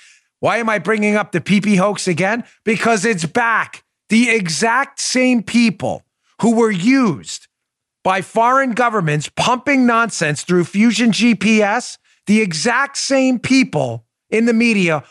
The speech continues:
are back telling us now that the Hunter Biden laptop story,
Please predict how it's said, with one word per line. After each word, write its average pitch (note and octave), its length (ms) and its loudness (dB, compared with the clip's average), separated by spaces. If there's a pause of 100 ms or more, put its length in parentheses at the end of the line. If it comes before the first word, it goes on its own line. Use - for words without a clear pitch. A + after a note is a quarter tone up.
(140)
are F#3 140 0
back B3+ 400 -2
telling B3 400 -2
us - 180 -2
now A#3+ 500 0 (200)
that F#3+ 160 0
the F#3 140 0
Hunter G#3 340 0
Biden F#3+ 400 -2
laptop F#3+ 540 -2
story, C3+ 520 -2